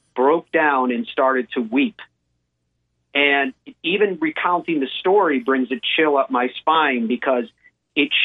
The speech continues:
shows you the level of passion and investment that these people had for the life that they had. It was a rough and tumble time. This wasn't a time of huge endorsement contracts or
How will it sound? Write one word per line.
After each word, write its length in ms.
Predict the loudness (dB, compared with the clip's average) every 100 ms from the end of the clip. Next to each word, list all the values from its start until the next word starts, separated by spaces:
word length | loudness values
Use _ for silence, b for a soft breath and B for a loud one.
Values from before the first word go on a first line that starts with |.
| 2
shows 380 | 2 2 0 0
you 180 | 0 2
the 80 |
level 640 | 0 2 2 2 2 2 2
of 100 | -2 -4
passion 560 | 0 2 0 -2 -2
and 160 | -2 -2
investment 840 | -4 0 2 2 0 -4 -2 -2 -6 _ _ _ _ 0
that 200 | 0 2
these 140 | -2 -2
people 320 | -2 -2 0
had 380 | 0 2 2 0
for 80 | -2
the 80 | -2
life 340 | 0 0 0 -6 -12 -4
that 200 | -4 -2
they 100 | -2
had. 300 | 0 0 0
It 100 | -2
was 140 | 0
a 40 | -2
rough 340 | 2 2 2
and 140 | -2 -2
tumble 360 | -2 0 -4
time. 420 | -2 0 0 -2
This 140 | -6 -8 -2
wasn't 300 | -2 0 -2
a 60 |
time 420 | -2 -2 0 0 -2
of 100 | -2
huge 280 | 0 0
endorsement 540 | 0 2 2 2 -2 -2
contracts 640 | 0 0 0 2 2 0
or 120 | -4